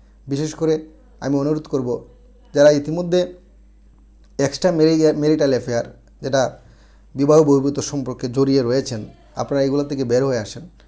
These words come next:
অথবা আপনারা নতুন করে এই লাইনে হাঁটছেন, হয়তোবা এই লাইনে আপনারা,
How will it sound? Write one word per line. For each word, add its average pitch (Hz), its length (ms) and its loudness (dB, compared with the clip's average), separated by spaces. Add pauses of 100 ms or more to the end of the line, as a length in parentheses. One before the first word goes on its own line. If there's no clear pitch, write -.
(280)
অথবা 175 400 2 (260)
আপনারা 165 260 0
নতুন 185 280 0
করে 156 520 2 (340)
এই 156 140 6
লাইনে 175 220 6
হাঁটছেন, 147 600 0 (160)
হয়তোবা 147 300 2
এই 135 120 4
লাইনে 139 280 2
আপনারা, 127 460 -2